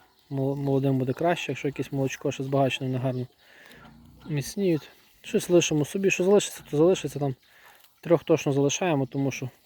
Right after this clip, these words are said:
а може лишимо всіх ще старих, які будуть, такі будуть. Потім гарно собі на осінь будемо їх підрізати. Будемо з м'яском. Воно не завадить також.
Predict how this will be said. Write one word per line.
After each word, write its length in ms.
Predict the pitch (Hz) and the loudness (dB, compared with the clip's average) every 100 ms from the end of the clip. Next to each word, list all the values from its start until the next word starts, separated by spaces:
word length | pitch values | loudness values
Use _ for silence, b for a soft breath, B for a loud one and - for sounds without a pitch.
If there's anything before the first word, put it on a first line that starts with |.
| _ | _
а 180 | 147 147 | -8 -4
може 220 | 190 151 | 0 4
лишимо 340 | 143 143 143 131 | 4 4 2 -2
всіх 320 | - 135 - - B B B B _ - | -2 -8 -8 -18 B B B B _ -16
ще 160 | - | -10
старих, 460 | 127 135 127 - - | -6 2 2 0 -12
які 180 | - 147 | -10 -6
будуть, 280 | 139 143 131 | 0 2 2
такі 220 | 131 - | -2 -4
будуть. 280 | 127 117 - | -2 -4 -6
Потім 240 | 123 120 | -10 -6
гарно 260 | 123 127 123 | -4 -2 -4
собі 240 | - 131 - _ _ b b b b b - | -6 -10 -10 _ _ b b b b b -12
на 120 | 131 | -6
осінь 260 | 127 - 127 | -4 -4 -6
будемо 180 | 131 123 | -2 -2
їх 100 | - | -2
підрізати. 680 | 127 135 127 143 - 117 - _ _ _ _ _ _ _ _ _ _ _ _ _ _ _ B B B B B _ | -4 -2 2 0 0 -10 -10 _ _ _ _ _ _ _ _ _ _ _ _ _ _ _ B B B B B _
Будемо 260 | 123 131 127 | -4 0 0
з 80 | |
м'яском. 380 | 127 120 - 123 - _ _ _ _ - _ - _ _ _ - - - 226 _ _ B B B B B B | 0 -2 -4 -16 -18 _ _ _ _ -20 _ -20 _ _ _ -20 -20 -20 -20 _ _ B B B B B B
Воно 220 | 131 131 127 | -4 -2 2
не 160 | 127 | 2
завадить 380 | 127 123 120 117 | 2 2 0 -2
також. 380 | - 117 113 | -8 -8 -10